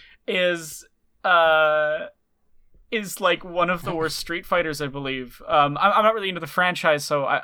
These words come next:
Speaker 1: I, I'm speaking just from, like, what I know from its community. Um, but I'm pretty
Speaker 2: Yeah.
Speaker 1: sure most people didn't like it. Um, and it's not remembered fondly, and I think that's really fucking funny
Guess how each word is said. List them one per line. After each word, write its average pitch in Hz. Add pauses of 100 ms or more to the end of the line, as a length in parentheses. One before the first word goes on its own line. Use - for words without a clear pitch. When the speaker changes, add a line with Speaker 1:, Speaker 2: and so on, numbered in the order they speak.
Speaker 1:
I, 131 (140)
I'm 135
speaking 151
just 139
from, 143
like, 131
what 135
I 135
know 127
from 127
its -
community. 123 (180)
Um, 120
but 135
I'm 143
pretty 143
Speaker 2:
Yeah. 127
Speaker 1:
sure 165 (280)
most 147
people 185
didn't 143
like 147
it. 127 (540)
Um, 139
and 151
it's 143
not 170
remembered 156
fondly, 131
and 127
I 135
think 151
that's -
really 143
fucking 147
funny 156